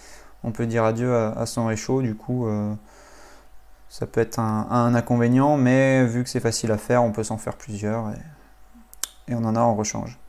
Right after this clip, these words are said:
Euh, l'alcool, quand il brûle, euh, on voit très peu la flamme, donc faut faire attention aux, aux brûlures, et, euh,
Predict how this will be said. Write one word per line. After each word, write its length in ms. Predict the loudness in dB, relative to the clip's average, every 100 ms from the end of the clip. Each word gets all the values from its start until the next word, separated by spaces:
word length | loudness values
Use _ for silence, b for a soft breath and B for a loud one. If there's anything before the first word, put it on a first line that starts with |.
| b b b b b b b b b -20 -12
Euh, 360 | -10 -8 -10 -12 -14 -8 4
l'alcool, 380 | 6 6 4 4
quand 220 | 0 2
il 60 |
brûle, 360 | 2 6 8 8
euh, 540 | 8 8 6 6 2 0
on 120 | 0
voit 140 | 2 2
très 200 | 2 0
peu 120 | 4
la 120 | 4
flamme, 320 | 4 -2 -2 -8 B B -20 -14
donc 280 | -6 -4 -4
faut 160 | -6 -2
faire 180 | 2
attention 580 | 2 0 -6 -2 -2 -2
aux, 240 | -4 -6 -2
aux 40 |
brûlures, 580 | 0 2 2 2 2 0
et, 200 | -2 -2
euh, 240 | -4 -6